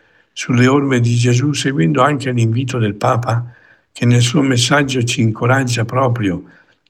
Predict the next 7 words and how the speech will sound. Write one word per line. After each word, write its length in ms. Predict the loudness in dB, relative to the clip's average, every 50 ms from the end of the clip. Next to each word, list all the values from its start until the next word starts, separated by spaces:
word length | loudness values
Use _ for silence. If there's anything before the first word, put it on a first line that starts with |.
| _ _ _ _ _ _ _ _ _ _ _ -4 0
all'ascolto 760 | 2 2 4 4 2 0 -2 0 2 2 2 2 2 0 0
della 320 | 0 0 0 0 0 -2
parola, 680 | -2 -2 0 2 2 2 2 2 0 0 -2 -6 -12 _ _ _ _ _ _ _ _ _ _ _ _ _
che 160 | -8 -6 -6
ci 180 | -4 -2 0
apre 400 | 2 2 2 0 0 0 2 2
all'accoglienza 1200 | 2 2 2 0 -2 -4 -4 -4 -4 -2 0 0 2 2 2 2 0 0 -2 -4 -4 -4 -8 -14